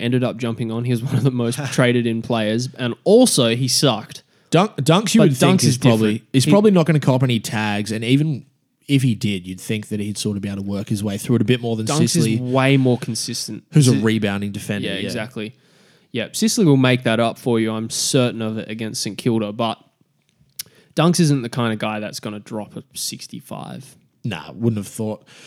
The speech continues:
Speaker 2: His lowest scores early this year were in the seventy range, as frustrating as they were. But
Speaker 1: He hasn't
Speaker 2: just,
Speaker 1: looked like that in a
Speaker 2: yeah,
Speaker 1: long
Speaker 2: just
Speaker 1: time.
Speaker 2: adjusting to a new team. He's, he's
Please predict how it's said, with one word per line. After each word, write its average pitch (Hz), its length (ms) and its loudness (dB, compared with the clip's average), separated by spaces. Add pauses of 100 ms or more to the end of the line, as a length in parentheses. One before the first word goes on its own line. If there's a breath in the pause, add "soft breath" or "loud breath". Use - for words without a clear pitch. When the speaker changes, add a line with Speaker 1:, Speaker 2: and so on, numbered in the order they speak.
(260 loud breath)
Speaker 2:
His 135 160 4
lowest 151 320 6
scores 123 340 6
early 104 300 0
this 95 240 -6
year 92 140 -8
were 90 180 -12 (240)
in 117 140 -10
the 107 100 -8
seventy 101 420 -2
range, 90 440 -10
as 123 100 -8
frustrating 104 540 -4
as 90 100 -8
they 98 100 -6
were. 95 220 -6
But 104 260 -4 (460)
Speaker 1:
He 143 60 0
hasn't 151 240 6
Speaker 2:
just, 208 160 6
Speaker 1:
looked 113 100 0
like - 60 -16
that 107 180 0
in 113 120 -4
a 110 40 0
Speaker 2:
yeah, 110 120 2
Speaker 1:
long 107 100 -6
Speaker 2:
just 151 200 2
Speaker 1:
time. 185 40 4
Speaker 2:
adjusting 120 440 0
to 120 120 0
a 107 40 0
new 101 180 -4
team. 98 280 -8
He's, 101 220 -8
he's 113 420 -2